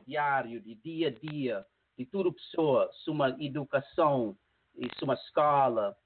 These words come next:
ah, comércios, ah, e tudo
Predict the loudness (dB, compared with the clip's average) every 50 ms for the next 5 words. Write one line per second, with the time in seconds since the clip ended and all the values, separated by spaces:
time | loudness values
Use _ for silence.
0 | _ _ _ _ _ _ -2 0 0 2 0 0 -2 -2 -4 -8 _ _ -4 -2
1 | 2 2 4 4 4 2 0 -4 -12 -20 -18 -16 -16 -16 -16 -18 -20 -20 -20 _
2 | _ _ -18 -18 -18 -18 _ -16 -14 -12 -12 -10 -8 -6 -4 -4 -2 -2 -4 -4
3 | -6 -8 -10 -12 -18 _ _ _ _ -20 -20 _ _ -20 -20 -20 _ -20 -18 -18
4 | -18 -16 -6 0 2 4 4 4 2 0